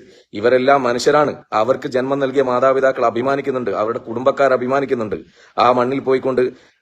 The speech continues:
ഏത്, ഏതെങ്കിലും ഒരു ജീവൻ രക്ഷിക്കാൻ കഴിഞ്ഞെങ്കിൽ, താങ്കൾ ഇത് ഈ വി-, വീഡിയോസ് ഒന്നും കാണുന്നില്ലേ? ഒന്നുമില്ലെങ്കിൽ അവിടെ പോയി ഒന്ന്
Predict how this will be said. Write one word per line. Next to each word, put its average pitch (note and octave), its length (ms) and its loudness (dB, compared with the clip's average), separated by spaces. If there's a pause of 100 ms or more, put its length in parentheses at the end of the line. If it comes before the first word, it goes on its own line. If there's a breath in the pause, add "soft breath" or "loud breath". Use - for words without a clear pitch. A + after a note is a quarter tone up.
ഏത്, A#2 260 4
ഏതെങ്കിലും D3 440 4
ഒരു D3 80 -2
ജീവൻ C#3+ 260 0
രക്ഷിക്കാൻ C3 360 -2
കഴിഞ്ഞെങ്കിൽ, A#2 480 -2 (300)
താങ്കൾ C#3+ 260 2
ഇത് D3+ 120 4
ഈ D3 220 0
വി-, B2+ 300 -2
വീഡിയോസ് C3+ 340 0
ഒന്നും C3+ 160 -4
കാണുന്നില്ലേ? B2 500 0 (600)
ഒന്നുമില്ലെങ്കിൽ D3+ 580 4
അവിടെ C#3 200 6
പോയി C3+ 520 2
ഒന്ന് C3+ 300 0